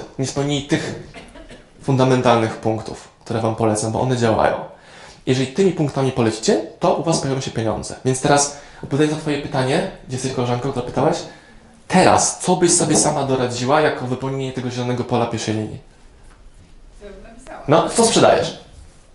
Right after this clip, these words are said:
Speaker 2: E, no, usługi psychologiczne, na szkolenia.
Speaker 1: Tak.
Speaker 2: Na pewność siebie.
Speaker 1: Czy jak masz na imię?
Speaker 2: Magda.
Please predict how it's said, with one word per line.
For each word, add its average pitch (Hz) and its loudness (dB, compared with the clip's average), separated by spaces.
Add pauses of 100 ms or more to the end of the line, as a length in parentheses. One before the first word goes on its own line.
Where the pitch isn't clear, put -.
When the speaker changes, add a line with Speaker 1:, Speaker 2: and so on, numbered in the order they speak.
Speaker 2:
E, 185 -20 (200)
no, 214 -18 (260)
usługi - -20
psychologiczne, 247 -20
na 202 -18
szkolenia. 202 -16 (100)
Speaker 1:
Tak. - 4
Speaker 2:
Na - 0
pewność - -12
siebie. - -16 (320)
Speaker 1:
Czy - -2
jak 175 6
masz 180 6
na 160 6
imię? 190 6 (580)
Speaker 2:
Magda. 190 -16